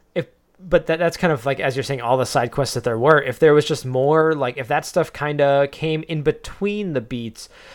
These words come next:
like, the story for a long time sort of came in between the side quests. When you decided, "Okay, I'm not gonna do any side quests anymore, I'll go do the story," is when the story would show up. When really it should have been like, "Okay,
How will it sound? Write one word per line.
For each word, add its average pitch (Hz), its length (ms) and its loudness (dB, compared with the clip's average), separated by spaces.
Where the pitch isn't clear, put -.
like, - 180 -4
the 165 80 -2
story 196 680 0
for 170 180 0
a 147 60 4
long 147 240 2
time 147 500 -8
sort 170 260 -6
of - 120 -10
came 151 240 -8
in 147 100 -10
between 139 360 -10
the 107 100 -14
side - 340 -12
quests. - 460 -16
When 143 140 -8
you 175 100 -4
decided, 151 400 -4
"Okay, 151 240 -8
I'm 135 60 -8
not 135 160 -8
gonna 127 120 -10
do 127 120 -8
any 113 120 -14
side 196 280 -8
quests - 260 -6
anymore, 131 420 -8
I'll 147 120 -2
go 143 220 -2
do 135 140 -10
the 117 100 -14
story," 127 580 -4
is 139 160 -8
when 139 160 -6
the 113 80 -12
story 131 280 -2
would 113 160 -10
show 113 280 -8
up. 110 200 -12
When 143 180 -8
really 147 280 -2
it 123 80 -8
should 139 160 -8
have 110 160 -8
been 120 300 -4
like, 113 340 -14
"Okay, 135 540 -4